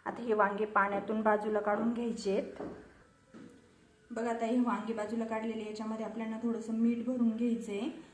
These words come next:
मग ते वांगे आतमधून असे आळणी आळणी लागत नसतात. आणि आपण हा तयार केलेला जो मसाला आहे, तो पण असा यात भरून घ्यायचा असतो.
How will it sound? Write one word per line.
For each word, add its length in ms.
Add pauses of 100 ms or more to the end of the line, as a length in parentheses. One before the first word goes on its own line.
(120)
मग 120
ते 100
वांगे 380
आतमधून 500
असे 260
आळणी 340
आळणी 320
लागत 300
नसतात. 380 (1400)
आणि 160
आपण 260
हा 140 (100)
तयार 220
केलेला 380
जो 120
मसाला 400
आहे, 180
तो 60
पण 180
असा 180
यात 220
भरून 260
घ्यायचा 360
असतो. 400